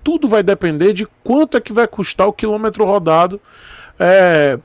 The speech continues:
dessa, dessa, desse swap, porque eles vão cobrar uma mensalidade. Eles, é, é, a, a empresa, ela teve uma sacada muito boa, que é de receita recorrente,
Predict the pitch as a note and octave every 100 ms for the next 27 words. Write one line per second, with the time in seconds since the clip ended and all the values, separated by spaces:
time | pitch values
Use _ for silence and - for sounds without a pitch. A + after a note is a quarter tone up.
0 | - D3 E3 F#3+ C#3+ D#3+ - F#3+ F3 C#3+
1 | E3 - G3 E3+ - - - D#3+ G3 F3
2 | G#3 - G3 F3+ G#3 G3+ F#3 G3 - B3
3 | A#3+ D#3+ C3+ G#2+ - G#3+ B3 - - D3+
4 | C3+ C3+ B2+ B2 - - - B2+ - D3+
5 | D3 B2 - G#3 G3+ A#2+ G2 - - -
6 | - D3 G3+ - G#3+ F#3+ F#3+ E3+ D#3 D#3+
7 | - C#3 B2+ B2 B2 C#3 G#3 A3 G#3+ G#3+
8 | A#3 - A3 A3+ A3+ - A3 F#3+ F3+ -